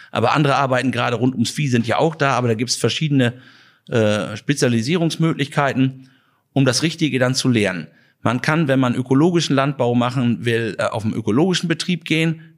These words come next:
was man dann ja auch empfehlen würde. Wenn man konventionell, meinetwegen, äh, in die Schweinehaltung einsteigen möchte, dann kann man seine Ausbildungsschwerpunkte gleich darauf legen oder auf Milchvieh legen oder auf Geflügel legen.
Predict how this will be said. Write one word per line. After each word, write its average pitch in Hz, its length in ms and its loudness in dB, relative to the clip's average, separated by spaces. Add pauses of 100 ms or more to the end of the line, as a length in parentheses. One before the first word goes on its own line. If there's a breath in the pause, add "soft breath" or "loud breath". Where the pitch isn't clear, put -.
was - 220 -2
man 117 160 2
dann 110 160 0
ja 104 80 0
auch 101 80 -6
empfehlen 160 420 0
würde. 143 320 2
Wenn 117 140 0
man 113 140 -2
konventionell, 127 720 0 (300 loud breath)
meinetwegen, 104 500 -2
äh, 98 240 -2 (400)
in 95 100 -8
die 104 60 -10
Schweinehaltung 151 580 -2
einsteigen 127 800 0
möchte, 123 300 0
dann 104 180 -6
kann 113 140 -2
man 107 220 -4 (400 loud breath)
seine 101 600 -2
Ausbildungsschwerpunkte 120 880 -2
gleich 92 220 -6
darauf 143 360 -2
legen 135 240 0
oder 98 180 -2
auf 87 120 -6
Milchvieh 143 340 2
legen 123 360 0
oder 92 180 -4
auf 92 120 -8
Geflügel 135 420 0
legen. 123 340 0